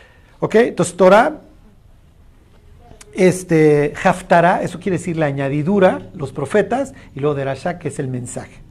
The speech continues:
Hasta la fecha es así. No se preocupen si no se lo saben en hebreo, no viene en el tribunal de Cristo, solo quiero que sepan, ley, profetas, mensajito. No es una predicación como la nuestra. Pero, bueno, pues a mí me enseñó esto, esto, ¿no?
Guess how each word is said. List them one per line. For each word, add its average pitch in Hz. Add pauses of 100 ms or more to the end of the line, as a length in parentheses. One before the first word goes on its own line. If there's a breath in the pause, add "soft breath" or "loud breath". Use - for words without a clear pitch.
(140)
Hasta -
la 160
fecha 190
es 147
así. 127 (840 loud breath)
No 233
se 233
preocupen 214
si 185
no 185
se 185
lo 165
saben 175
en 156
hebreo, 202
no 180
viene 180
en 160
el 139
tribunal 143
de 170
Cristo, 214 (220 loud breath)
solo 196
quiero 202
que 156
sepan, 156
ley, 208
profetas, 180
mensajito. 147 (320 loud breath)
No 180
es 196
una 214
predicación 165
como 156
la 135
nuestra. 131 (880 soft breath)
Pero, 214 (280)
bueno, 320
pues 202
a 220
mí 262
me 247
enseñó 220
esto, 220
esto, 185
¿no? 233